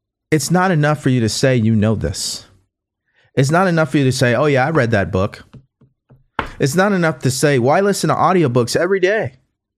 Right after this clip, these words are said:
It's not enough to say you go to church on Sundays. It's not enough for you to say that you pray. You know what's enough?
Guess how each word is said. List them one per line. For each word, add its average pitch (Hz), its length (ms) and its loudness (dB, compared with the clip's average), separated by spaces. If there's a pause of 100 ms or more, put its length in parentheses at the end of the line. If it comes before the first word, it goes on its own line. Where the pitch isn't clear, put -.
(1400)
It's 151 160 -2
not 214 160 2
enough 180 360 0
to 156 120 0
say 156 180 2
you 147 160 0
go 139 160 0
to 135 100 -2
church 135 340 -2
on 123 120 0
Sundays. 90 600 -4 (1400)
It's 156 200 0
not 214 160 4
enough 175 280 2
for 165 60 0
you 151 120 2
to 127 100 0
say 147 240 0
that 135 240 -2
you 165 100 -2
pray. 165 420 -2 (1500)
You 113 100 0
know 180 140 2
what's 214 180 -2
enough? 170 440 0